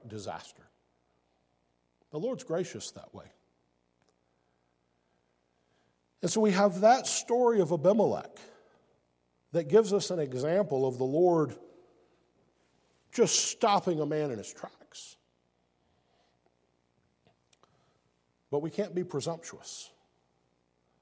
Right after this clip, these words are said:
because we also have in the Bible the story of David, who the Lord did not stop David in his tracks. David was disobedient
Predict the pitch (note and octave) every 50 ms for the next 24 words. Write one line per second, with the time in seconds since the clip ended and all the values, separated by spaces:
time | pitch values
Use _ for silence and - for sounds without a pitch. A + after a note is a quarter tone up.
0 | _ _ _ _ _ _ _ _ _ _ _ _ - B2+ - D3 B2+ - C#3 C#3+
1 | D3+ F3 D#3+ - - C#3+ A2+ C3 C3 B2 C3 B2 A#2+ A#2 A2+ A#2 A#2+ B2 A2 A2
2 | G2+ G#2 - - - A#2+ A2+ G#2+ G#2 G2 F2 - B2 B2 A#2+ A#2 - - - _
3 | _ _ _ _ _ _ _ _ _ _ _ _ _ _ _ _ _ _ _ _
4 | _ _ _ _ _ _ _ _ _ _ _ _ _ _ _ _ _ _ _ _
5 | _ _ _ _ _ _ _ _ _ _ _ C3+ C#3 C3 C3+ C3+ C#3 C#3+ D3 C3+
6 | B2+ B2+ B2 A#2+ B2+ D3+ F3+ F3 - - - - - - _ _ _ _ _ _
7 | _ _ _ _ _ _ _ _ _ _ _ _ _ _ _ _ _ - - -
8 | - A#2+ G#2 - G#2+ A2 G#2+ G#2 F#2 F#2 F2 F2+ E2+ - - - - - - -
9 | - _ - - - - _ _ _ _ _ _ _ _ _ _ _ _ _ _
10 | _ _ _ _ _ _ _ _ _ _ _ _ _ _ _ _ _ _ _ _
11 | _ _ _ - D3 C3 F#3 A3 B3+ A#3 A3 F3+ D3 D3+ D3+ C3 - - - F3
12 | G3 F#3+ - F3 E3 C3 A2+ D#3 G3 A3 G#3 F3+ D3+ D#3 D3 -